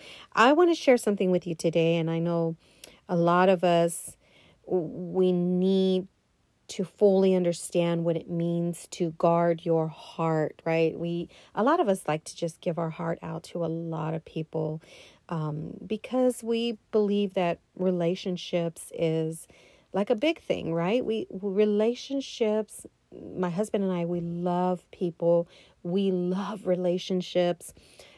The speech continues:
But at the same time, we have to guard our hearts. You know, there'll be situations when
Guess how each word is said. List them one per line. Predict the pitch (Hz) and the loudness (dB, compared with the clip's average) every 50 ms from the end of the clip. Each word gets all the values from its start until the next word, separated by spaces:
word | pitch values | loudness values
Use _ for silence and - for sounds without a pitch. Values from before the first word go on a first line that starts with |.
| _ _ | _ _
But | 233 226 | 2 2
at | 247 226 | 4 4
the | - 233 | 4 0
same | - - - 277 269 269 277 277 269 | 0 0 2 4 6 6 6 6 4
time, | - - 240 233 214 208 208 202 196 196 196 196 196 - _ _ _ _ _ _ _ _ _ - | 2 -2 0 0 2 4 4 4 4 2 2 0 -4 -8 _ _ _ _ _ _ _ _ _ -6
we | 214 208 | -6 -4
have | 185 170 185 175 170 - | -4 -2 -2 -2 -2 -4
to | - 165 | -6 -4
guard | 160 - 165 160 160 | -2 -2 -2 -2 -2
our | 160 165 165 | -4 -6 -6
hearts. | 156 - 165 160 165 - - - - - | -6 -6 -6 -4 -6 -6 -8 -12 -18 -14
You | - - 196 | -8 -6 -4
know, | 185 175 175 170 | -2 -2 -2 -2
there'll | 175 175 175 175 | -2 -2 -2 -2
be | - 185 175 | -2 -4 -4
situations | 165 - - 170 - - 175 170 170 170 175 - - 170 170 165 - - | -4 -4 -6 -6 -4 -4 -2 -2 0 -2 -2 -4 -4 -6 -6 -6 -6 -6
when | 180 170 165 170 | -4 -4 -4 -4